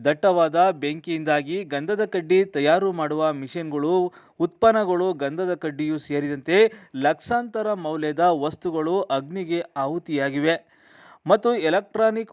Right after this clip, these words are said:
ಉಪಕರಣಗಳು ಬೆಂಕಿಗೆ ಸಿಲುಕಿ ಸುಟ್ಟು ಕರಕಲಾಗಿದೆ. ಅಕ್ಕಪಕ್ಕದ ನಿವಾಸಿಗಳು ಬೆಂಕಿಯನ್ನು ನಂದಿಸಲು ಹರಸಾಹಸ ಪಟ್ಟರೂ ಯಾವುದೇ ಪ್ರಯೋಜನವಾಗಿಲ್ಲ.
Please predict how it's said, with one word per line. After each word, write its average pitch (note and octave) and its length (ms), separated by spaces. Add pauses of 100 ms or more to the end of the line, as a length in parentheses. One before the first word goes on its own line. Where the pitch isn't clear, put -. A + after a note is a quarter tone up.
ಉಪಕರಣಗಳು D#3+ 800
ಬೆಂಕಿಗೆ D3+ 600
ಸಿಲುಕಿ C#3+ 480
ಸುಟ್ಟು D3 420
ಕರಕಲಾಗಿದೆ. D3 1120 (260)
ಅಕ್ಕಪಕ್ಕದ F#3+ 680
ನಿವಾಸಿಗಳು D#3+ 680
ಬೆಂಕಿಯನ್ನು D#3+ 580
ನಂದಿಸಲು D3+ 520
ಹರಸಾಹಸ D3+ 640
ಪಟ್ಟರೂ D3 520
ಯಾವುದೇ F#3 520
ಪ್ರಯೋಜನವಾಗಿಲ್ಲ. D3 960